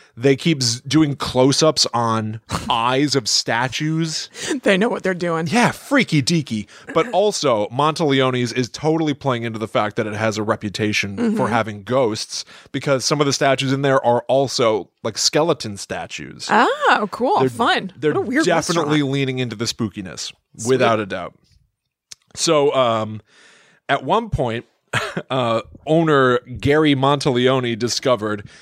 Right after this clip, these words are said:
Speaker 1: that their restaurant used to be a spiritualist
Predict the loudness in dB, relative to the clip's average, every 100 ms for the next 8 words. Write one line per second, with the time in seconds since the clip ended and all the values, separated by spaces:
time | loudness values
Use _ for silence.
0 | -18 -2 0 0 0 0 2 2 2 -2
1 | -4 -6 -10 _ _ -14 -2 0 2 -2
2 | -6 -2 0 0 -4 -8 _ _ _ 0
3 | 2 2 -4 -4 -4 -4 -2 0 0 0
4 | 0 2 2 -2 -10